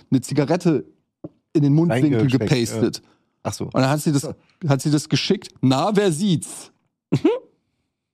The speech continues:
Speaker 1: Und dann waren auch wieder ihre, die Marion und die Bärbel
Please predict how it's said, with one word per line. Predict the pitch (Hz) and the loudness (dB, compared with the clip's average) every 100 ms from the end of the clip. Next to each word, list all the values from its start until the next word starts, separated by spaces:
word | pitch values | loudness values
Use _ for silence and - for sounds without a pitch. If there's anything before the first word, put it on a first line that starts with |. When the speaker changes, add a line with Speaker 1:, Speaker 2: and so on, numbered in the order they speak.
| _ _ _ _ _ _ | _ _ _ _ _ _
Speaker 1:
Und | 170 | 0
dann | 175 | 2
waren | 160 | 2
auch | 185 | 2
wieder | 180 147 - - | 2 2 -2 -2
ihre, | 180 151 156 | 2 2 2
die | 151 | 4
Marion | 151 165 196 226 208 214 | 4 2 2 4 4 4
und | 175 131 | 2 2
die | 156 147 139 - - | 2 2 0 -4 -4
Bärbel | - 165 190 190 233 | 0 2 2 2 2